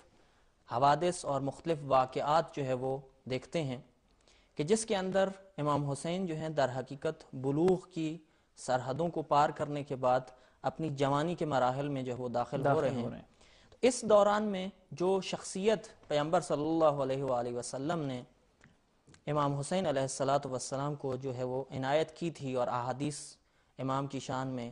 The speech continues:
Speaker 1: فرمائی تھیں، امام حسین نے ان تمام چیزوں کو مد نظر رکھتے ہوئے امام حسین اس دور میں وہ جو تمام واقعات اور حوادث امامت علی، علی،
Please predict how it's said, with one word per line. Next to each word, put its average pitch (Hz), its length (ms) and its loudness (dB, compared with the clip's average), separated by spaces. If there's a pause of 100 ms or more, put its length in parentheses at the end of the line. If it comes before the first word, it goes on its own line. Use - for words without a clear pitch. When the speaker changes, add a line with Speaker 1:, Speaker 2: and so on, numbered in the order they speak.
(100)
Speaker 1:
فرمائی 123 400 -2
تھیں، 135 200 -8 (640)
امام 208 280 6
حسین 240 420 0
نے 202 140 0 (500)
ان 214 180 0
تمام 196 420 2
چیزوں 175 260 -2
کو 170 80 -4
مد 151 240 -2
نظر 147 340 0
رکھتے 143 300 -2
ہوئے 135 320 -2 (300)
امام 156 300 0
حسین 185 300 -2
اس 180 200 -4
دور 147 280 4
میں 156 100 -4
وہ 139 100 -2
جو 143 100 -2
تمام 143 460 -2
واقعات 127 680 0
اور 127 320 0 (160)
حوادث 135 440 0 (440)
امامت 135 560 -2 (400)
علی، 135 220 0
علی، 127 180 2